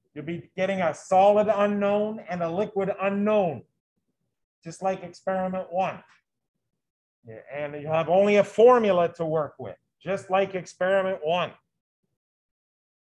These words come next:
And you're going to determine what you think is the best guess for the identity of your unknown.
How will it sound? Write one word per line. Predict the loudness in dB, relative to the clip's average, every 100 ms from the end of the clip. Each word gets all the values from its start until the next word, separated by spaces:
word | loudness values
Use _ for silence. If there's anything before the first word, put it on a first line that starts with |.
| _
And | -18 -14 -14
you're | -12 -8
going | -4 -2
to | -2
determine | -4 0 2 2 0
what | 0 0 -6
you |
think | -6 -4 -4
is | -6 -4
the | -4
best | 2 2 0 -6
guess | 2 4 2 -4 -16 -20 _ _ _ _ _
for | -8
the | -2
identity | -2 -2 -2 -2 -4 -6
of | -6
your | -2
unknown. | -2 -2 -4 -4 -4